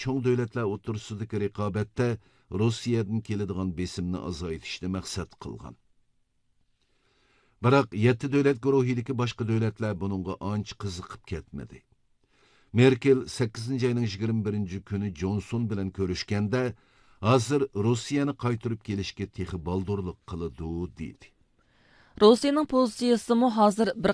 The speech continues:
Speaker 2: qadar mujmal. Bir tarafdan Rossiyaning diplomatiya ministri Lavrov sakkizinchi oyning yigirma birinchi kuni mundaq dedi: "Agar yetti davlat guruhi Rossiyani qaytadan qatnashishga taklif qilishni qaror qilsa, Rossiya buni tadqiq qiladi va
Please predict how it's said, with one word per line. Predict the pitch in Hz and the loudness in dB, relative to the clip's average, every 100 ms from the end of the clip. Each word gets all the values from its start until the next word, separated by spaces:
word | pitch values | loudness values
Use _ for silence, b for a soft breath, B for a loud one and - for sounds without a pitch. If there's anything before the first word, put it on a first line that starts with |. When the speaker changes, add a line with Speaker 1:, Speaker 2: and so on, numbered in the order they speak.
| - | 2
Speaker 2:
qadar | 175 180 | 2 2
mujmal. | 160 156 170 156 143 123 _ b b b b | 0 0 0 -2 -2 -6 _ b b b b
Bir | 226 220 | 2 6
tarafdan | 262 247 - 247 226 175 | 8 6 6 4 4 4
Rossiyaning | 190 202 220 214 214 | 4 6 4 4 4
diplomatiya | 196 196 190 185 190 | 2 4 2 4 4
ministri | 180 175 175 - 180 180 | 2 2 0 0 0 4
Lavrov | 180 175 185 208 | 6 6 4 2
sakkizinchi | - 196 185 185 185 | 2 0 0 0 2
oyning | 175 180 170 | 2 2 0
yigirma | 170 170 180 | 0 0 0
birinchi | 170 170 160 | 0 0 -2
kuni | 160 170 160 165 | -2 -2 -2 -2
mundaq | 151 143 - | -2 -4 -6
dedi: | 143 - 127 _ _ _ b b b b | -8 -8 -10 _ _ _ b b b b
"Agar | 202 202 208 220 _ | 8 10 8 4 _
yetti | - 185 - 202 | 6 6 6 4
davlat | 202 196 196 | 4 4 0
guruhi | 180 170 175 170 180 185 - | 0 2 0 0 -2 -2 0
Rossiyani | 170 175 202 190 208 - | 0 2 2 2 -2 0
qaytadan | 190 196 180 170 233 - | 4 4 2 0 0 2
qatnashishga | 196 - 180 - 202 | 0 2 -4 -2 -4
taklif | 196 170 - - | -2 -4 -6 -4
qilishni | 180 165 180 | -2 -2 -4
qaror | 180 180 180 190 | -2 2 4 4
qilsa, | 208 196 220 214 b b b b | 2 2 4 4 b b b b
Rossiya | 196 240 - 285 | 6 6 4 2
buni | 208 220 233 | 4 2 2
tadqiq | 208 185 170 - | 0 0 -2 -2
qiladi | 170 165 190 | 0 2 2
va | 185 | 2